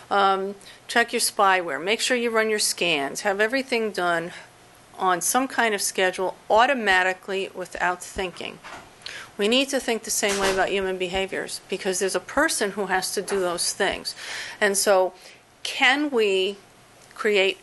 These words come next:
safe habits? I mean, that's what we're talking about. Automated, automatic behaviors are habits. And I will tell you that habits are very hard to develop. And what we're gonna, what I'm going to talk about, too, is how we're gonna have to break some bad ones, too.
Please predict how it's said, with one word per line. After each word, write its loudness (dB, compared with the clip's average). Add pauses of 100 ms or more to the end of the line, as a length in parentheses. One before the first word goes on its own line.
safe 0 (220)
habits? -4 (880)
I -4
mean, -4
that's 4
what 0
we're -2
talking 0
about. 0
Automated, 2
automatic -2
behaviors -4
are -2
habits. -2 (320)
And 2
I 4
will -2
tell -2
you -2
that -4
habits 0 (600)
are -4
very 0
hard -2
to -10
develop. -4 (480)
And 2
what 0
we're -2
gonna, -2
what 2
I'm 0
going -4
to -8
talk 0
about, -2
too, -2
is 0
how 2
we're -2
gonna -2
have -2
to -4
break -2
some -8
bad -6
ones, -10
too. -6